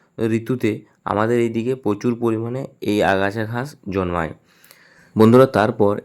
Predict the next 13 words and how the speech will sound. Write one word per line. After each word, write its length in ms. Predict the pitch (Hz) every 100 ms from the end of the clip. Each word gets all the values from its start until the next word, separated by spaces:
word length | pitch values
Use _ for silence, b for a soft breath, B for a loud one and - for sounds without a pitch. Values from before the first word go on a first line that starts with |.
| -
এই 140 | 113
ঘাসগুলিকে 720 | 110 98 98 113 113 104 101 117 b b b -
আমি 200 | 101 117
আমার 200 | 113 120
মেশিনে 540 | 117 98 92 - 110 98 113 -
খড়ের 360 | - 98 107
সাথে 320 | 113 110 110 101 131 b b b _
কেটে 240 | 104 101 98
নেব 160 | 92 85 78
মিক্সড 380 | 95 104 -
করে। 260 | - 92 78 87 _ _ _ _ _ _ _ _ _ _ _ _ _ -
বন্ধুরা, 440 | 107 117 135 110 117 - b b b b _
গরুকে 480 | 95 98 117 117 98